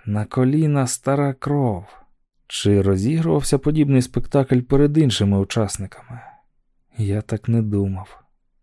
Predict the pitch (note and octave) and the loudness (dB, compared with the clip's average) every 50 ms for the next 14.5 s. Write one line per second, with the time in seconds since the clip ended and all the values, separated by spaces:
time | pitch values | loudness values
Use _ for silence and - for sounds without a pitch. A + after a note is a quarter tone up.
0 | _ _ - - C3+ C#3 D3 D3 C#3+ D3+ D3 C#3+ - C#3+ C3+ C3 C#3 D3+ D#3 - | _ _ -8 -4 -2 0 0 4 4 4 4 6 6 4 6 6 4 4 4 4
1 | - C#3+ C#3+ C#3+ C3 - - C#3 - - C#3+ D3 D3+ D3 D3 C#3+ C#3 C3 C3 C#3 | 4 4 4 2 2 2 0 0 2 4 4 4 6 6 4 4 4 4 4 4
2 | C3+ C#3 C#3+ D3 C#3+ B2 G2+ F#2 G#2+ G#2+ G#2+ G2+ G#2 G#2+ A2+ A#2 A#2 G#2+ - - | 4 4 4 4 4 4 2 2 0 2 2 4 4 4 4 4 2 2 0 -4
3 | - - C3 C3 B2+ A#2+ A#2 A2+ - - B2 A#2+ A#2 A#2 A2 A2 A#2 A#2+ B2 A#2+ | -2 0 2 2 4 2 2 0 2 2 4 4 6 4 4 4 2 2 2 2
4 | G#2+ F#2 - - - - - - A#2 A2 - C3+ C3 A#2 - - - A#2 A2+ A2+ | 2 -2 -4 -10 -16 -14 -10 -8 -6 -4 -2 -2 -4 -4 -6 -4 -2 0 2 4
5 | A#2 A2+ G#2+ G#2 - A#2+ G#2+ - - - - A2+ G#2+ G2 F#2+ G2 G2+ G2 F#2+ G2 | 4 4 4 2 2 -2 -2 -2 -4 -2 -2 0 0 0 -2 -4 -4 -6 -8 -10
6 | - - _ _ _ _ _ _ _ _ _ _ _ _ _ - A2+ A2 A#2+ A#2+ | -16 -20 _ _ _ _ _ _ _ _ _ _ _ _ _ -2 0 2 2 2
7 | A#2+ - - B2 A#2+ A#2+ A#2+ A2+ A2+ A2+ G#2+ - A#2+ A2+ A#2+ C3+ C3 A#2+ G#2+ F#2+ | 0 2 2 4 6 6 6 6 4 2 2 2 2 2 4 4 4 2 2 0
8 | F2+ F2+ F2+ G2+ C3 D#3 D3+ D3+ E3+ E3 D3+ C3 A2+ G#2+ A2 G2+ - - G2+ - | -2 -4 -2 -2 -2 -2 0 0 0 0 2 2 2 2 2 2 0 0 0 2
9 | - A#2 G2+ - - G2+ G2+ G#2+ G#2+ G#2 G#2+ G#2+ A2 A2 G#2+ A2 A2 G#2+ - A2 | 2 2 2 2 -2 0 2 2 4 4 4 4 2 2 4 4 4 4 2 2
10 | A2 A2 G#2+ G2+ A#2 A2+ - - - A#2 A2 G#2+ G#2 - - C3 C3 B2+ A2+ G2+ | 2 4 4 4 2 2 0 0 0 0 2 2 0 0 0 2 2 4 2 0
11 | - - - G2 G2 F#2+ F2+ - - - C3 A#2+ A2+ - - - B2 A#2 G#2+ G#2+ | -2 -4 -4 -4 -4 -4 -6 -8 -8 -6 -6 -6 -6 -4 0 2 4 4 6 6
12 | A#2+ A#2 G#2+ - - A2+ G#2 G2+ A2 A2 G#2 - - A#2 A2 A2 A2 A2 A2 G#2+ | 6 4 4 4 2 2 4 4 4 2 0 0 0 2 4 6 6 6 4 4
13 | G#2 G#2 G2+ G#2 G#2 G#2+ G#2+ G#2+ G2+ G2 - - G#2 G2+ G2+ A2+ A2 G#2 G#2 G2+ | 4 2 2 2 2 2 2 0 0 -2 -2 -4 -4 -2 -2 0 0 0 -2 -2
14 | F2+ F2+ - G2+ G2 F#2+ - - - | -4 -6 -10 -16 -16 -16 -18 -20 -20